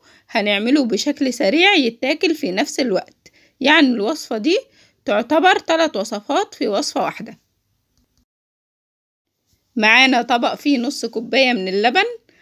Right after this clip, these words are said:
أو نص كوباية من الزبادي، ومعانا مجموعة من التوابل. التوابل عبارة عن معلقتين صغيرين من الملح، ومعلقة صغيرة من الكزبرة،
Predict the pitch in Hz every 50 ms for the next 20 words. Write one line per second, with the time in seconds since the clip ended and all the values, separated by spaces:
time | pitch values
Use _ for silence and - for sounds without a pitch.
0 | _ _ _ - 214 262 226 220 226 269 - - 254 233 - 190 214 233 214 262
1 | 277 254 240 214 196 185 220 254 190 185 214 233 277 262 320 381 480 480 _ _
2 | _ _ _ _ _ _ _ _ _ _ _ _ - 202 202 214 208 208 233 247
3 | 247 233 220 202 202 220 233 233 233 233 233 226 208 196 190 - - - - 196
4 | - 208 240 277 240 392 440 508 466 _ _ _ _ _ _ _ _ - 202 208
5 | _ - 208 208 226 247 233 - 240 226 196 190 190 185 220 226 220 208 202 196
6 | 196 180 190 180 180 214 214 220 202 202 220 190 185 190 - - - 240 240 254
7 | 269 - 220 175 185 190 190 190 190 208 226 226 214 202 190 196 190 185 185 196
8 | 220 277 427 480 - - - _ _ _ _ _ _ - 190 196 196 196 196 208
9 | 233 240 226 214 196 190 180 196 208 226 226 220 214 208 196 190 190 185 185 -
10 | 196 190 - - 202 220 262 370 403 427